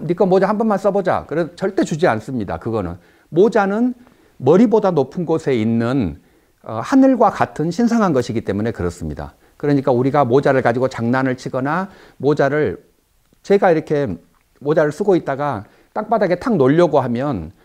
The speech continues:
몽골 친구들은 거의 슬라이딩으로 날아가지고 잡아서 어디 높은 데 올려놓습니다. 그러니까 모자가 땅에 떨어지면 자기들이 막, 어, 이렇게 막 움찔움찔 놀래고 그래요. 어, 몽골에 갔을 때 지켜야 될 금기 중에 이제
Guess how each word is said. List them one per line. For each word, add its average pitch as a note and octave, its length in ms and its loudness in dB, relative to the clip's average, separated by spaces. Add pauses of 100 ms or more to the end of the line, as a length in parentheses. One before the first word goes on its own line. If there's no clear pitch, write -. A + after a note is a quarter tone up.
몽골 F3 320 0
친구들은 E3+ 680 -4
거의 G#3+ 200 0
슬라이딩으로 B3 720 2
날아가지고 C3+ 580 0
잡아서 C#3 640 -4 (320)
어디 C#3 180 -2
높은 B2 280 -2
데 B2+ 80 2
올려놓습니다. G2+ 560 -2
그러니까 A#2+ 140 -10
모자가 G3 360 0
땅에 B3 220 -6
떨어지면 G#3+ 420 -4
자기들이 F3 380 -6
막, - 160 -10
어, D4 220 4
이렇게 A3+ 180 2
막 E3+ 140 0
움찔움찔 E3+ 540 -4
놀래고 D3 360 -2
그래요. G2+ 440 -8 (400)
어, G2+ 380 -10 (300)
몽골에 C3+ 320 0
갔을 A#2+ 280 -2
때 C#3+ 120 -2
지켜야 C3 380 -2
될 E3 340 -2
금기 G#2+ 500 -2 (160)
중에 G2+ 260 -4
이제 A#2 380 -2